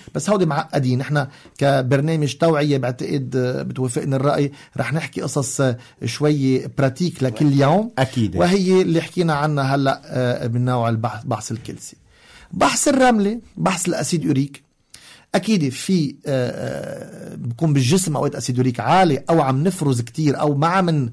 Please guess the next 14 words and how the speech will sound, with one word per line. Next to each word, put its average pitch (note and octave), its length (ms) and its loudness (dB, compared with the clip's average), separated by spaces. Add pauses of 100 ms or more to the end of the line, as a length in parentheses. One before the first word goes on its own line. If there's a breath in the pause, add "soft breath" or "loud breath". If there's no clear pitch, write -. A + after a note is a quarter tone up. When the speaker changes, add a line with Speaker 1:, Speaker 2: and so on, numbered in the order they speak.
(200 soft breath)
Speaker 1:
نصرف C3+ 500 2
كتير، C#3+ 280 -2
بس B2 140 -2
هذا D3 120 2
كمان D3+ 280 2
غير C3+ 360 2
موضوع. A#2+ 480 -2 (480 loud breath)
بالأكل F#3+ 680 4 (420 soft breath)
ال-، B2+ 540 2
الأسيد D3 360 -2
يوريك D#3 360 2
هو A3+ 280 4 (120)
كل B3+ 240 2
الأكل G#3+ 600 0